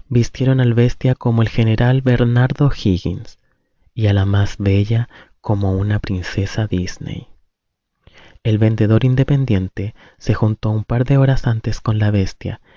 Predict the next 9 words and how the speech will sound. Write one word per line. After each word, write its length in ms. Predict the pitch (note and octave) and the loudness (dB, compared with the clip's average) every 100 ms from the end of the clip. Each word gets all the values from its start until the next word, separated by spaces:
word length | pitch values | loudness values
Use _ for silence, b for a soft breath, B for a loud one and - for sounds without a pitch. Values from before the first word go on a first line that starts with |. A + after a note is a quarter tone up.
| b _ | b _
y 100 | G#2 | -4
ocuparon 520 | - - G2 F#2+ F#2 | -2 -4 -2 0 0
al 120 | F2+ | -2
mismo 460 | F2+ G#2+ C3+ - D3+ | -2 0 0 0 -2
juez 420 | - D#3 C#3 - B B B | 2 2 2 -2 B B B
para 180 | - G#2 | -2 0
cerrar 340 | - G#2 G#2+ - | 0 2 0 0
sus 280 | C3 B2+ | -2 -2
tratos 480 | - C3+ - C#3 - | 0 -2 0 -6 -8